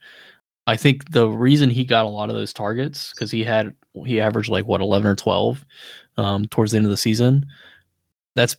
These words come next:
partially because T J Hockenson and Quintus Cephas, the top two other targets on that team, were out. So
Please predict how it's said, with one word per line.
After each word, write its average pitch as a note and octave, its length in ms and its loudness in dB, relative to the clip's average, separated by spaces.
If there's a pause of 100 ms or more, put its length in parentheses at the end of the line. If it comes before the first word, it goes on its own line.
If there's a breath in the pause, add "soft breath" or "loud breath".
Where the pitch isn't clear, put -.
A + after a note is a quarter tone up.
partially D#3 440 4
because A#2+ 300 0
T C3 100 -2
J A2+ 120 -4
Hockenson G#2+ 600 -6
and G#2+ 480 2
Quintus A2+ 300 -2
Cephas, F#2+ 520 -4
the F#2+ 120 -14
top - 340 -4 (100)
two A2 320 -2
other G#2 400 -4 (300)
targets G2+ 340 -2
on G#2+ 140 -6
that E2+ 140 -8 (100)
team, A#2 480 2
were G#2 280 -2
out. G2 300 -8 (480 loud breath)
So G2 640 -2